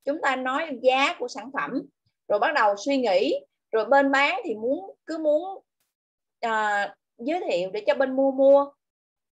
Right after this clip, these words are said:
Đúng không? Bên mua thì suy nghĩ những sản phẩm đó, cái nào là phù hợp với mình. Nghĩa là lúc đó chúng ta đang nằm trong giai đoạn thỏa thuận. Được chưa? Và sau khi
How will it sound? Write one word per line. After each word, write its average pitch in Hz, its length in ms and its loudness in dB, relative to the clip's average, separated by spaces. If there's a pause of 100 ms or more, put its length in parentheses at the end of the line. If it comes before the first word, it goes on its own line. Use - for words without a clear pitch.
(200)
Đúng 285 100 -4
không? 285 140 -2 (300)
Bên 294 180 4
mua 311 220 0
thì 240 80 -6
suy 311 260 -4
nghĩ 277 240 4
những 262 180 -2
sản 269 220 -8
phẩm 233 180 -4
đó, 294 340 0
cái 349 120 -4
nào 202 340 -4
là 180 180 -4
phù 196 140 -6
hợp 208 200 -6
với 285 80 -4
mình. 254 200 -2 (440)
Nghĩa 233 120 0
là 277 120 4
lúc 269 200 -4
đó 311 260 0 (180)
chúng 339 160 -14
ta 302 100 0
đang 269 200 0
nằm 214 200 -4
trong 247 180 -6
giai 247 100 0
đoạn 170 220 -4 (180)
thỏa 151 420 -8
thuận. 170 340 -6 (960)
Được 180 100 -16
chưa? 214 260 2 (580)
Và 254 100 6
sau 339 400 4
khi 349 220 -4